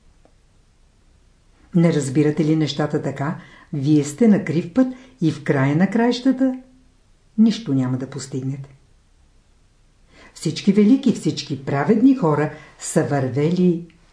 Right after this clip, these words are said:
в Божия път. В света има два вида хора. Едни, които вървят в божествения път,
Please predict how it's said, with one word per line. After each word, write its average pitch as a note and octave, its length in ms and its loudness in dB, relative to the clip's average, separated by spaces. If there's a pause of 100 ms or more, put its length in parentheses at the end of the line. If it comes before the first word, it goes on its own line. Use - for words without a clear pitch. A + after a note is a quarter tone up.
в C3+ 180 -10
Божия D#3+ 560 -4
път. - 340 -16 (2500)
В - 80 -14
света G#3+ 340 2
има B3 500 6 (240)
два E3 400 0
вида B2+ 260 -4
хора. B2 320 -10 (1080)
Едни, D#3 380 0
които D#3+ 280 2
вървят D#3 340 0
в - 80 -14
божествения F#3 680 -2
път, E3 180 -6